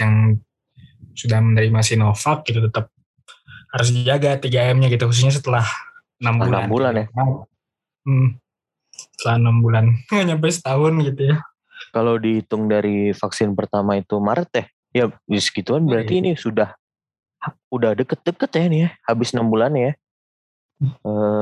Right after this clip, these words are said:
Speaker 1: Iya, berarti penerima pertama khususnya nakes ya.
Speaker 2: Nakes,
Speaker 1: Ya,
Speaker 2: tapi nakes kan
Speaker 1: kalau
Speaker 2: akan
Speaker 1: dari
Speaker 2: didahulukan buat
Speaker 1: booster.
Speaker 2: Moderna kan ya katanya ya?
Speaker 1: Ya, betul, yang kemarin kita bahas. Pejabat
Speaker 2: Ngomong-ngomong
Speaker 1: publik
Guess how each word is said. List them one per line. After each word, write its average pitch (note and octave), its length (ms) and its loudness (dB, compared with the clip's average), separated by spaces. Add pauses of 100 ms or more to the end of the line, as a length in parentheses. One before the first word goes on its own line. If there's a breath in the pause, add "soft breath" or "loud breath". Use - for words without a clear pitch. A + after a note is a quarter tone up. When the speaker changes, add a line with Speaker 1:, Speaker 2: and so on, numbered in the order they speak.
(100)
Speaker 1:
Iya, A2+ 480 -2
berarti B2+ 640 -2 (320)
penerima A#2+ 480 2
pertama A#2+ 800 0 (380 loud breath)
khususnya C3 320 0
nakes B2+ 480 -2
ya. A2 240 2
Speaker 2:
Nakes, A2 720 -4
Speaker 1:
Ya, A2+ 80 -2
Speaker 2:
tapi B2 160 -2
nakes C#3 240 -4
kan D#3+ 240 0
Speaker 1:
kalau A2+ 80 -8
Speaker 2:
akan A#2+ 240 -2
Speaker 1:
dari A2+ 80 2
Speaker 2:
didahulukan G#2+ 480 0
buat G#2 240 2
Speaker 1:
booster. A#2 160 -4
Speaker 2:
Moderna G#2 400 0
kan C#3+ 160 -2
ya C#3 160 -2
katanya G#2+ 320 0
ya? F2 100 0 (800)
Speaker 1:
Ya, D#3+ 100 2 (120)
betul, B2 420 0
yang A2 160 2 (220)
kemarin A2+ 420 2
kita A2+ 140 -2
bahas. A2 560 0 (320)
Pejabat A#2+ 320 0
Speaker 2:
Ngomong-ngomong A#2+ 160 0 (160)
Speaker 1:
publik G#3+ 180 0